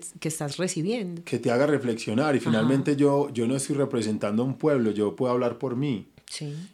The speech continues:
Speaker 2: Y seguro que como yo hay muchos que también dicen, "Hey, me incomoda tal cosa, me incomoda, y bacano que lo pintaste, ¿vos cómo hiciste?". Yo también tenía esa idea, pero primero lo hiciste vos.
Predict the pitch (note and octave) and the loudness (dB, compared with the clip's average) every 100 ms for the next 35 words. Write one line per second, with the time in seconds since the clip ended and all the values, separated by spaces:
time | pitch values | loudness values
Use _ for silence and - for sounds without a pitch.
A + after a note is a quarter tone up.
0 | - A2+ A#2 A2+ C#3 C#3 C3 A#2 G#2+ F#2 | -4 0 2 2 2 0 0 0 0 -4
1 | - A2+ A2+ G#2+ A2 A2 C#3 C#3 C#3+ - | -4 -2 0 2 2 2 0 0 -2 -4
2 | A#2+ A2 G#2+ G#2+ A2 C#3 C#3+ B2 C3+ G#2+ | -6 -4 -2 0 0 2 0 0 0 -2
3 | F#2+ - _ - G#2+ A2 G#2+ G2+ G2+ A#2 | -4 -14 _ -8 -4 -4 -4 -4 -4 -4
4 | B2 B2 - C3+ C3 C3 B2 G#2 - G2 | -4 -8 -4 0 0 0 -2 -4 -6 -6
5 | F#2+ G2+ A2+ A2+ - - _ - A2+ A2 | -4 -2 -4 -6 -18 -20 _ -2 2 2
6 | G#2+ A#2 C3 A#2 A2 B2 F#2+ C#3 C3 - | 0 -2 0 0 0 -4 -2 0 0 -2
7 | - G#2 F#2+ G2 F#2+ - B2 B2+ C#3+ A#2+ | -8 -12 -8 -8 -6 -4 -2 0 0 -2
8 | - - F#2+ - _ _ _ _ - A2+ | -4 -8 -14 -16 _ _ _ _ -2 0
9 | C3+ D3 D3+ C#3+ D3 C#3+ C#3 C3+ C#3 D#3 | 2 4 4 4 2 2 2 2 4 2
10 | G2+ F#2 G#2 G#2 - G#2+ G#2 A2+ A#2+ G2+ | 2 0 -2 -2 -4 -4 -2 0 0 -2
11 | F#2 B2+ B2+ B2 F2+ - | -6 -4 -2 0 -2 -6